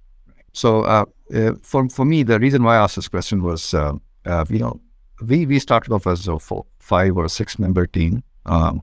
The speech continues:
six years back, uh, where, uh,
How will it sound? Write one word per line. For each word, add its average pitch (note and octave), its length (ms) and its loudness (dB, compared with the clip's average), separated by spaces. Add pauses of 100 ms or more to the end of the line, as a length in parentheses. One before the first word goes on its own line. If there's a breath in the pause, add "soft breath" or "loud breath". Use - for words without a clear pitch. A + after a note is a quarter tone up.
six - 300 -6
years D#2 180 0
back, - 320 -6 (600)
uh, D#2+ 260 0 (340)
where, G2 380 2
uh, D#2+ 220 2